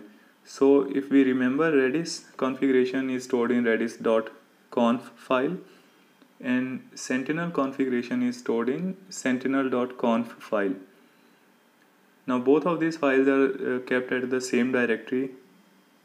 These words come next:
and also there is a called Redis hyphen Sentinel utility, which is also stored in the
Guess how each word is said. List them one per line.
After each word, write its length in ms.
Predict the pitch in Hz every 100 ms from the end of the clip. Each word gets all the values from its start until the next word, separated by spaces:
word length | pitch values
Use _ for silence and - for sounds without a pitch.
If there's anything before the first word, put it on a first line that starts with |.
| _ _ _ _ _ _ _ _ _ -
and 160 | 123 127
also 320 | 139 170 165
there 200 | 147 139
is 140 | 139
a 100 | 143
called 520 | 139 131 123 123 127 - - _ _ _ _ _ _ _ _ _ -
Redis 460 | 120 123 143 143
hyphen 360 | 127 123 131 127
Sentinel 560 | 123 117 117 127 131 135
utility, 600 | 127 127 120 120 147 156
which 240 | 135 123
is 180 | 127 123
also 380 | - 120 123 143
stored 360 | 139 131 123 127
in 100 | 135
the 220 | 165